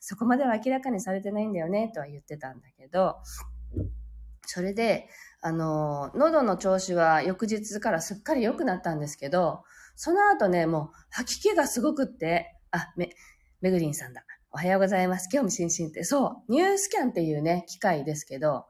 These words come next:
多分ね、メタトロンっていう機械もあって、すごく似通ったものです。昔受けたことがあるんですけど、アレルギーのね、食べ物とか、いろんなものが出てくるんですよ。化学物質何が合ってないかとかね、この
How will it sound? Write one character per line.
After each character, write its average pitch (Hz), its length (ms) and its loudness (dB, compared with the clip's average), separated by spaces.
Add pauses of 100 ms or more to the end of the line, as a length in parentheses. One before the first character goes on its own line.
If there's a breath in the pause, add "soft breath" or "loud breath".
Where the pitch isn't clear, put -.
(180 loud breath)
多 427 120 -4
分 381 120 2
ね、 175 80 2
メ 196 140 2
タ 494 140 -2
ト 480 140 0
ロ 247 140 4
ン 202 60 2
っ - 20 -8
て 190 80 0
い 170 40 2
う 156 80 -2
機 - 120 -14
械 175 180 2
も 147 100 -2
あ 135 60 -4
っ - 100 -16
て、 135 100 -8
す - 160 -8
ご 370 120 0
く 330 100 0
似 208 100 0
通 226 100 2
っ 220 180 0
た 175 100 0
も 156 120 -2
の 151 60 -4
で 135 100 -4
す。 - 140 -16
昔 320 360 -2
受 311 60 0
け 392 140 -4
た 247 100 -2
こ 190 100 -2
と 170 120 -6
が 156 80 -2
あ 151 40 -2
る 151 60 -4
ん 139 40 -6
で 139 60 -12
す - 80 -16
け 143 120 -18
ど、 147 240 -2 (460 loud breath)
ア 226 100 4
レ 392 100 4
ル 440 100 2
ギ 392 200 4
ー 339 80 0
の 277 160 4
ね、 226 320 0
食 226 100 0
べ 247 60 4
物 240 260 4
と - 140 -4
か、 151 340 0 (360)
い 247 60 -4
ろ 349 140 4
ん 415 80 6
な 415 80 6
も 392 120 4
の 339 120 4
が 202 80 2
出 214 120 2
て 220 100 -2
く 185 80 -2
る 156 60 0
ん 147 40 -4
で 143 60 -6
す - 100 -14
よ。 - 40 -18
化 202 120 -4
学 214 240 2
物 214 140 0
質 190 200 -6
何 180 220 2
が 131 120 0
合 143 40 -2
っ 143 100 -14
て 147 100 -6
な 127 120 -6
い 123 60 -10
か 123 120 -14
と - 100 -20
か 151 100 -2
ね、 330 360 0
こ 170 100 -4
の 147 260 -4